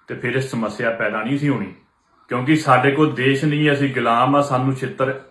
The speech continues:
ਉੱਥੇ ਵੀ ਉਹੋ ਜਿਹੇ ਵੱਜਦੇ, ਬਾਹਰ ਵੀ ਉਹੋ ਜਿਹੇ ਵੱਜਦੇ ਆ। ਗੁਲਾਮਾਂ ਕੋਲ ਕੀ ਹੁੰਦਾ? ਗੁਲਾਮ ਤੇ ਚੀਕਾਂ ਕੂਕਾਂ ਹੀ ਮਾਰ ਸਕਦੇ, ਕਾਰਵਾਈਆਂ ਕੀ ਕਰ ਸਕਦੇ ਕਿਸੇ ਤੇ।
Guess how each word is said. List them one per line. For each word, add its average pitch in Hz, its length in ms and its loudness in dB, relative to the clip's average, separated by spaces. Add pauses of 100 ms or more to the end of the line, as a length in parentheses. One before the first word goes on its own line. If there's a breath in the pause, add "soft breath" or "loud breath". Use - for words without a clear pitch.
(680)
ਉੱਥੇ 151 300 0
ਵੀ 165 100 2
ਉਹੋ 143 220 2
ਜਿਹੇ 143 140 -2
ਵੱਜਦੇ, 123 380 0
ਬਾਹਰ 113 300 -2
ਵੀ 139 80 -4
ਉਹੋ 123 240 -6
ਜਿਹੇ 123 140 -6
ਵੱਜਦੇ 110 460 -4
ਆ। 131 100 -8 (480)
ਗੁਲਾਮਾਂ 117 440 2
ਕੋਲ 131 180 -2
ਕੀ 139 200 -6
ਹੁੰਦਾ? 117 200 0
ਗੁਲਾਮ 110 380 -2
ਤੇ 127 80 -8
ਚੀਕਾਂ 131 380 -4
ਕੂਕਾਂ 135 280 -4
ਹੀ 131 60 -2
ਮਾਰ 113 200 0
ਸਕਦੇ, 123 280 -6
ਕਾਰਵਾਈਆਂ 123 540 -2
ਕੀ 151 160 -4
ਕਰ 131 240 0
ਸਕਦੇ 107 280 -6
ਕਿਸੇ 104 220 -12
ਤੇ। 104 200 -12